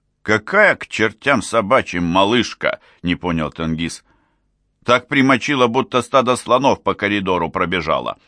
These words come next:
Никто не помнит, куда я зажигалку сунул?"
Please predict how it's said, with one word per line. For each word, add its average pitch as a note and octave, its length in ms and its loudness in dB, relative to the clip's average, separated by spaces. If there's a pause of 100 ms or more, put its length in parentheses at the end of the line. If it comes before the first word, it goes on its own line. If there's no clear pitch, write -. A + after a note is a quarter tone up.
(840)
Никто A#2 320 0
не G#3+ 120 0
помнит, D3 420 0
куда A#2 260 0
я G#2+ 160 4
зажигалку G2+ 720 0
сунул?" A#2 500 -2